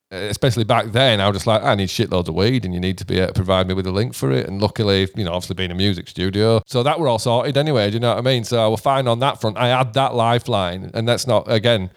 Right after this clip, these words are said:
spoke about it frankly enough many times, that, that's always been my lifeline. As long as I've got that, I, you know, I, I, I'd always have, like, a,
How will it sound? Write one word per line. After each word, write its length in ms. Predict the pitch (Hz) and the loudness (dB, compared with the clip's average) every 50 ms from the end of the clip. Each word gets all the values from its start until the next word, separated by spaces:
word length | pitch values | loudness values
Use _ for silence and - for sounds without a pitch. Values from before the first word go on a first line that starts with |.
| _ _ | _ _
spoke 300 | - - - 113 107 104 | -10 0 2 2 2 4
about 180 | 120 113 107 95 | 4 2 2 2
it 60 | 104 | 2
frankly 320 | - 110 101 101 - 104 98 | 2 2 2 2 0 -2 -2
enough 200 | 95 98 95 98 | 0 0 -2 0
many 240 | 104 98 104 104 95 | 2 2 2 2 0
times, 380 | - 110 104 104 101 98 101 | 0 2 2 2 2 0 2
that, 340 | 101 104 98 - - - - | 2 0 0 -2 -6 -10 -2
that's 240 | - 107 101 - - | 0 0 0 2 2
always 300 | 107 104 104 101 98 90 | 2 2 2 2 0 0
been 280 | - 113 110 110 110 107 | 0 0 2 2 2 2
my 140 | 104 95 92 | 2 2 2
lifeline. 680 | 95 95 92 92 90 - 98 95 92 95 98 98 98 92 _ - _ _ _ _ | 2 2 0 0 -2 -2 -2 -2 0 0 -2 -2 -4 -8 _ -20 _ _ _ _
As 100 | - - | -10 -2
long 200 | 104 110 113 113 | 0 0 2 2
as 80 | 110 104 | 2 2
I've 180 | 101 98 92 | 0 0 0
got 400 | 95 120 110 107 - - - - 113 | 0 0 0 0 0 -2 -8 -10 -2
that, 340 | 104 117 117 110 110 - - _ _ _ _ _ _ _ _ _ _ - | 0 2 2 2 0 -4 -8 _ _ _ _ _ _ _ _ _ _ -4
I, 200 | 110 107 107 95 | -2 0 0 0
you 120 | 98 107 104 | 0 0 2
know, 200 | 98 98 95 95 | 2 2 2 2
I, 340 | 87 80 107 104 101 104 95 - | 2 2 0 0 0 0 -2 -4
I, 160 | 82 87 98 92 95 95 - | -4 -4 -4 -4 -4 -4 -2
I'd 320 | 101 98 98 104 98 87 _ _ _ - | 0 2 2 0 -2 -4 _ _ _ -8
always 420 | - 101 104 101 101 104 101 92 - | -2 0 2 2 2 2 0 -2 -4
have, 320 | - - 117 104 101 98 | -4 0 2 2 2 2
like, 340 | 104 98 98 98 92 - - | 2 2 2 0 -2 -2 -2
a, 380 | 110 95 95 92 92 87 85 | 0 2 2 2 0 0 -4